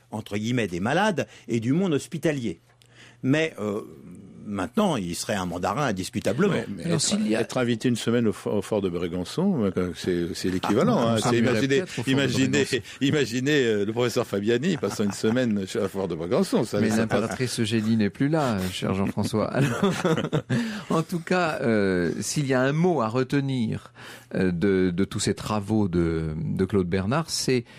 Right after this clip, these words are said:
Speaker 3: c'est le milieu intérieur, en quelque sorte. Il faut peut-être expliquer ça à nos,
Speaker 2: L'homéostasie,
Speaker 3: à nos,
Speaker 2: ça.
Speaker 3: à nos auditeurs. L'homéostasie, professeur Fabiani.
Speaker 1: Alors, euh, le milieu intérieur, ça veut dire que l'organisme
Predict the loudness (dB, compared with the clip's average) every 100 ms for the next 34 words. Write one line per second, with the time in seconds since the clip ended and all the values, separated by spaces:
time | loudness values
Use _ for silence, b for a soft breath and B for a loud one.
0 | B B -4 0 2 2 0 0 2 4
1 | 4 2 2 2 0 0 -2 -4 -4 -2
2 | -2 -2 -6 -6 -6 -4 -2 -2 0 0
3 | -2 -4 -6 -2 0 0 0 2 2 0
4 | -2 -2 -2 -2 -2 2 2 0 -4 -4
5 | 2 2 4 2 0 0 2 2 2 0
6 | 0 -2 -2 -4 -12 -6 -4 -2 0 0
7 | 2 2 4 2 0 0 2 2 0 0
8 | 2 2 2 0 0 -2 2 0 0 -2
9 | -2 0 0 0 -2 0 0 2 2 0
10 | -2 0 0 -2 -4 -8 -6 -6